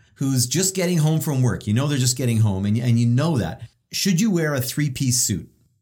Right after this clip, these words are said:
I don't know the answer for you, but if you're operating intentionally, that kind of governs your actions. If your intention is to relate to that person and build a trusting relationship with them, then how do you approach this?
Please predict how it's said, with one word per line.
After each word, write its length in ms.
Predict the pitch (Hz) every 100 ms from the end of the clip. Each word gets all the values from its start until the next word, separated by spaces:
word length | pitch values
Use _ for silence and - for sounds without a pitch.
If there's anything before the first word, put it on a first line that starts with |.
| _
I 100 | 160
don't 100 | 262
know 120 | 254
the 100 | 202
answer 300 | 165 156 156
for 100 | 123
you, 240 | 135 101 87
but 340 | 87 120 - - _ _
if 160 | - 156
you're 160 | 151 156
operating 680 | 175 208 202 175 160 131 - _
intentionally, 960 | 147 139 - 226 240 170 104 87 87 120 - - _ _
that 320 | 156 185 - _ -
kind 180 | 185
of 140 | 165 113
governs 400 | 143 170 160 123
your 80 | 117
actions. 560 | 160 180 - 123 - - _
If 160 | 127
your 100 | 156
intention 480 | 156 156 196 214 202
is 160 | 151 127
to 120 | 123
relate 500 | 135 127 127 170 226
to 100 | -
that 260 | 117 95 -
person 400 | - 85 - 87
and 240 | 92 104
build 400 | 98 165 156 110
a 80 | 101
trusting 580 | 95 - 139 147 143 120
relationship 720 | 104 104 143 175 156 - 101
with 220 | 87 76
them, 360 | - 76 82 117 - _ _ _
then 420 | 135 143 143 131
how 180 | - 147
do 60 | 175
you 80 |
approach 380 | 180 185 220 -
this? 340 | 76 - -